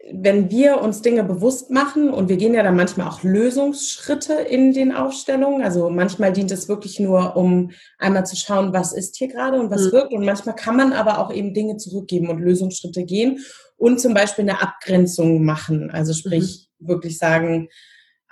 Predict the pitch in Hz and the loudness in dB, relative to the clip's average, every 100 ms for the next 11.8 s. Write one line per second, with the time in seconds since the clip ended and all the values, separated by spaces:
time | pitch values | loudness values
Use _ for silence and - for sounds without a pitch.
0 | - - 208 185 202 196 208 202 208 185 | -20 -2 0 2 2 2 2 2 4 4
1 | 180 180 190 180 196 196 190 180 175 - | 4 2 4 4 4 2 0 0 0 0
2 | 202 180 180 180 233 - 240 220 226 220 | 2 4 2 0 -2 0 0 2 2 2
3 | 226 220 - 233 233 196 185 185 226 233 | 0 -4 -2 0 2 2 2 2 2 2
4 | 220 214 208 190 196 190 - 254 269 262 | 0 -2 -2 -2 -2 -2 0 2 2 2
5 | 262 254 254 - 175 208 214 - 180 185 | 0 0 -2 -8 -6 -6 -6 -2 0 0
6 | - 185 208 233 226 220 214 196 196 202 | -2 0 0 0 -2 -2 -2 -2 -4 -6
7 | 196 185 180 180 - _ _ _ - 247 | -4 -2 0 -2 -8 _ _ _ -2 0
8 | 247 240 226 220 220 202 185 190 196 - | 0 0 2 2 2 0 2 2 0 -2
9 | 202 180 175 180 180 170 - _ _ 196 | -2 -2 -2 -4 -4 -10 -12 _ _ -4
10 | 185 185 175 170 170 165 185 185 165 156 | 0 0 0 -2 -4 -4 0 0 0 -2
11 | 160 156 175 220 - 175 190 | -4 -2 -2 -4 -6 -6 -6